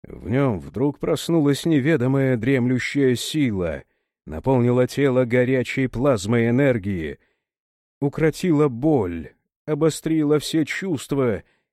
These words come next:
и даже открыла новые. Так, например, он начал предугадывать намерения противника, видеть будущее движение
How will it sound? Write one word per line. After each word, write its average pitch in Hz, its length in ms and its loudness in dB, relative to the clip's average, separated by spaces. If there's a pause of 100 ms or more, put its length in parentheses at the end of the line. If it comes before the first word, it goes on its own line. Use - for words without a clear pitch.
и 131 100 -4
даже 147 420 2
открыла 156 520 -2
новые. 95 760 -2 (680)
Так, 135 240 0
например, 131 520 0
он 131 340 0
начал 139 440 -2 (280)
предугадывать 139 920 0
намерения 135 720 0
противника, 107 1000 -4 (340)
видеть 135 580 0
будущее 147 840 -2
движение 120 1040 -2